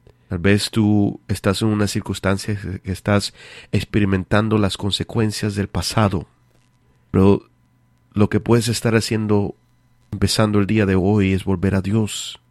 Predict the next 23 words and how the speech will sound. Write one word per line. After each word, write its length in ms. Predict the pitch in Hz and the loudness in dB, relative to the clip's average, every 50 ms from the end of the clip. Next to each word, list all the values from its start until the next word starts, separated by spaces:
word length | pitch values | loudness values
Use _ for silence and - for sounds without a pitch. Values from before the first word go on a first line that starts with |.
| _ _ _ _ - | _ _ _ _ -4
es 160 | 110 - - | -2 0 0
entregarle 640 | 120 110 - - 110 95 101 107 110 113 117 120 113 | 0 -2 0 -2 0 2 4 4 4 2 2 2 2
a 60 | 107 | 2
Él 560 | 104 113 120 127 123 113 107 104 98 101 - _ _ _ _ _ _ _ _ | 4 4 4 4 2 2 0 -2 -4 -8 -12 _ _ _ _ _ _ _ _
esta 480 | - 120 117 - - - _ - 120 110 | 0 0 0 0 -4 -4 _ -4 -4 -2
circunstancia 760 | - - 117 110 - 104 101 - - 113 104 107 - 110 101 | -2 -2 -4 -4 -4 -6 -6 -4 -4 -4 -4 -4 -6 -6 -6
que 60 | 104 | -6
estás 240 | 95 - 98 95 - | -6 -6 -8 -8 -6
pasando, 440 | - 92 - - 95 104 107 104 | -6 -6 -2 -2 0 0 2 2
aunque 300 | 101 104 107 - - 101 | 2 2 0 0 -4 -4
sea 340 | 95 - - 135 135 147 147 - | -4 -4 -2 0 0 0 0 2
hecho 420 | - 151 156 - - - 160 139 | 2 2 2 0 0 -2 -2 -2
por 160 | - 123 117 113 | -2 -4 -4 -4
tus 240 | - - 113 101 | -2 -2 -2 -2
propias 480 | - _ - 160 156 - - 151 147 127 | -2 _ 2 4 4 4 4 4 2 4
manos, 580 | 131 135 147 165 160 - - - - - - _ _ _ _ _ _ _ _ | 4 2 2 2 0 -2 -6 -6 -8 -10 -12 _ _ _ _ _ _ _ _
aunque 260 | - 127 117 - 127 | 0 0 0 0 -2
fue 220 | - - 135 156 160 | -2 2 4 4 4
hecho 240 | 170 165 - 160 139 | 4 2 0 0 0
por 160 | 151 151 127 | 0 0 0
tus 220 | - 123 127 - | 0 -2 -4 -4
propias 480 | - _ - 165 170 - 156 151 139 127 | -2 _ 4 4 4 4 4 2 4 4
decisiones. 840 | 139 127 - 123 117 - - 143 156 180 160 120 - - - - | 4 4 4 2 -2 0 2 2 4 4 4 2 0 -2 -6 -8